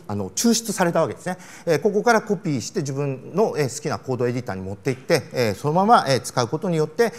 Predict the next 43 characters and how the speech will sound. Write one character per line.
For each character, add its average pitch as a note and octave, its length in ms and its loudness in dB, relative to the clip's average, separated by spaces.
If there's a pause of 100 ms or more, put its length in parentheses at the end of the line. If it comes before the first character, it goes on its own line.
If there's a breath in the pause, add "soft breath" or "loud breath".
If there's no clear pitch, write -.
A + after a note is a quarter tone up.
(140 loud breath)
え F3+ 100 -2
ー、 - 20 -2
こ F3+ 120 -4
の E3+ 100 0
ウ C3+ 40 0
ェ D3+ 100 2
ブ E3 120 -2
デ A3+ 160 2
ザ B3 180 2
イ C#3 80 -2
ン G#2+ 80 -4
を F2+ 140 -8
忠 G3 260 -4
実 F#3+ 260 -6
に C4+ 120 -4
コ F3 160 -2
ー D#3+ 60 0
デ C#3+ 80 -4
ィ - 20 -2
ン C#3 40 -4
グ B2+ 60 -6
し C3 60 -12
て B2+ 80 -4
い A2 40 -4
く - 80 -20
と - 120 -14 (200 loud breath)
い - 40 -8
う A#3+ 60 -4
こ C4+ 100 -4
と C#4+ 60 -2
が、 D3+ 240 6
え A2 80 2
ー、 G#2 40 -2
可 A#2 160 -6
能 A2 160 -4
に G#2+ 80 -4
な G#2+ 120 -2
っ F#2+ 40 -8
て - 140 -16
い - 20 -12
き - 160 -20
ま E2+ 100 -14
す。 - 140 -16